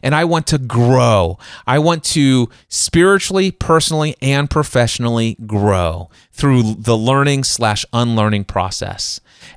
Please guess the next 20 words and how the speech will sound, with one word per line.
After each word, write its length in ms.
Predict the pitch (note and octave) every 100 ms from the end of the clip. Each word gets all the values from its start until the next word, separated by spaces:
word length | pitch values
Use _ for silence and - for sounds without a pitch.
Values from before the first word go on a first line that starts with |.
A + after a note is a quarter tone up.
| -
As 240 | D#3 E3
I 100 | F3
do 160 | D3 E3
that, 220 | F3 F#3+
the 80 | B2+
next 300 | A#2+ C3 -
item 260 | C#3+ C#3+ C#3+
on 120 | C#3
my 120 | C#3
to-be 500 | C#3 C#3+ A#2+ A#2 F#3+
list 360 | D#3 G#2 C#3 -
is 180 | D#3 -
contribution. 1120 | - B2 B2+ - D3+ E3+ C#4 - B2 G#2 F#2+ _ -
I 120 | C#3
wanna 240 | D3+ D#3 C#3
share 540 | - - D#3 D#3+ F#3+
my 200 | F3 E3+
experiences 920 | F3 - - - F3+ A#3+ F#3 - C3 C#3
with 180 | D3+
others. 460 | F3 G#3+ G#2+ G2